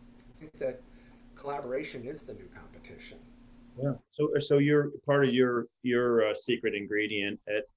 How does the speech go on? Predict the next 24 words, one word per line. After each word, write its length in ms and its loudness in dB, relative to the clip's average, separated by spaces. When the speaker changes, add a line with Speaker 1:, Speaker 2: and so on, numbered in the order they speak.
Speaker 2:
I 80 -4
guess, 300 -4
both 240 -6
Studio 640 -2
E 280 -2
and, 340 -2
uh, 160 -2
Naked 300 -8
Civics 320 -4
is 200 -6
to 200 -4
help 260 -4
your 120 -4
clients 720 -6
make 240 -2
those 280 -2
connections, 720 -8
form 300 -6
those 480 -6
synergistic 600 -10
opportunities 720 -10
to 180 -8
either 300 -6
enhance 580 -12